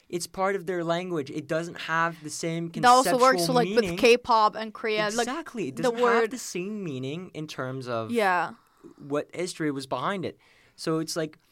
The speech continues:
Speaker 1: you can apply, the Amer-, Americans can apply their culture to it, and they can try and cancel you for that, but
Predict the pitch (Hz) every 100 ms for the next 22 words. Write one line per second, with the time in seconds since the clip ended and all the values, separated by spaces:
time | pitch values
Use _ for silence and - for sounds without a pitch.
0 | _ _ _ _ _ _ 165 175 202 175
1 | - 180 185 180 - - 147 156 165 156
2 | 135 135 135 151 - 120 107 - 123 123
3 | 120 113 - _ _ 123 120 120 165 -
4 | 98 - 101 - 101 - - 113 113 113
5 | 104 123 110 123 113 131 127 - 120 117
6 | 117 107 170 170 - 120 113